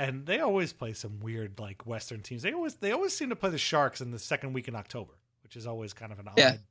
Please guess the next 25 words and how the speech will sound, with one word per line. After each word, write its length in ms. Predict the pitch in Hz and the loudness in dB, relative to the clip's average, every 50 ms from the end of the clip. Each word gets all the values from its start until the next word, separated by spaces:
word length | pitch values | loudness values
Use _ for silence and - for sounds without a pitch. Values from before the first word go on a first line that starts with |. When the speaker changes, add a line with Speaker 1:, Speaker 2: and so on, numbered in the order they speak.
| _ _ _ _ _ _ _ - | _ _ _ _ _ _ _ 6
Speaker 2:
yeah, 120 | 143 139 | 8 8
exact-, 340 | 120 - - 139 113 - - | 10 10 10 10 8 8 4
yeah. 60 | 135 135 | 2 0
Speaker 1:
You 40 | 98 | 0
know, 0 | - - _ _ _ _ _ - | 0 -2 _ _ _ _ _ -14
but, 180 | 107 92 95 | -14 -14 -14
uh, 40 | 98 95 95 - _ _ _ - | -16 -20 -20 -20 _ _ _ 8
Speaker 2:
I 80 | 139 160 | 10 12
wonder 160 | 220 254 254 | 12 12 12
if 80 | - | 12
they, 100 | - 214 185 | 10 10 10
if 360 | - 156 151 156 - 151 - | 10 8 6 6 6 6 6
that's 180 | - 160 160 - | 8 8 8 8
just, 160 | 170 151 - | 8 8 8
like, 220 | 151 131 123 - | 8 6 6 6
in 160 | 147 147 143 | 6 6 8
the 60 | 135 127 | 8 8
system. 340 | - - 147 135 - 117 120 | 10 10 8 6 4 2 2
They're 140 | 120 120 120 | 4 4 6
like, 160 | 117 - - | 4 6 6
"This 180 | 143 143 - | 6 6 8
works. 400 | - 139 131 98 - - - - - | 10 8 8 8 6 4 4 4 6
Speaker 1:
Yeah. 60 | 117 | 6
Speaker 2:
Like, 120 | 120 127 - _ _ _ _ _ _ _ _ _ _ - | 4 2 -2 _ _ _ _ _ _ _ _ _ _ 4
let's, 280 | 139 - - - - | 6 8 8 6 6